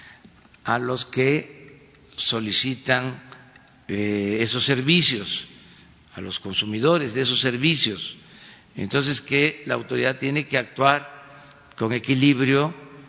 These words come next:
y darle la razón a quien tiene la razón y no perjudicar a nadie.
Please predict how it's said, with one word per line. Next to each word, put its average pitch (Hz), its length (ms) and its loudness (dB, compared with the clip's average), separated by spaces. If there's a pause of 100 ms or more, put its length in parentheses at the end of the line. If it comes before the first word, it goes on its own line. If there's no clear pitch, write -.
(380)
y 120 140 0
darle 127 300 2
la 123 120 2
razón 120 540 -2 (460)
a 104 160 -6
quien 107 300 -2
tiene 117 260 -2
la 120 140 2
razón 131 640 0 (440)
y 117 100 0
no 131 180 2
perjudicar 117 600 -2
a 123 80 0
nadie. 131 640 2